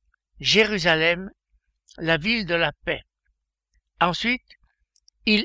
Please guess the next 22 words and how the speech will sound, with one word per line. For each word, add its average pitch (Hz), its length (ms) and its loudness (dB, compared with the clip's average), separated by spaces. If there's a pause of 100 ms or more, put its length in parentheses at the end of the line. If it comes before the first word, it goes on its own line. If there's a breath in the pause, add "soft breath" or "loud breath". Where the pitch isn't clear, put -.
élimine 220 580 4
définitivement 202 1000 0
les 175 180 -2
Philistins 220 840 -2
qui, 170 160 -2
désormais, 175 640 0 (840 soft breath)
ne 190 140 4
seront 190 380 0
plus 214 240 -4 (100)
un 185 140 0
danger 180 460 0
pour 165 260 -8
Israël. 175 800 -2 (1200)
Mais 196 300 4
David 190 480 2
a 175 100 6
un 175 100 4
grand 220 260 4
projet, 165 520 -2 (680)
faire 214 260 2
de 175 120 -2
Jérusalem 190 840 2